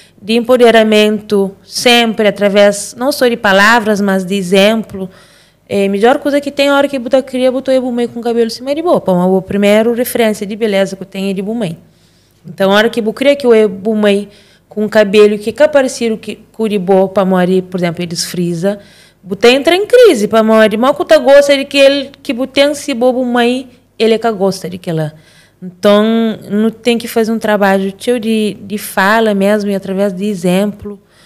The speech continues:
mostra uma cabelo bonita. É que eu sou flá, mas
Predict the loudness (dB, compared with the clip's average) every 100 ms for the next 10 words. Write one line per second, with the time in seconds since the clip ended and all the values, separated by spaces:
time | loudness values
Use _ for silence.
0 | _ _ -4 0 0 0 -4 -2 0 -2
1 | -2 -4 -2 0 0 0 -2 -4 -6 -8
2 | -6 -6 -4 0 2 2 2 0 -2 -8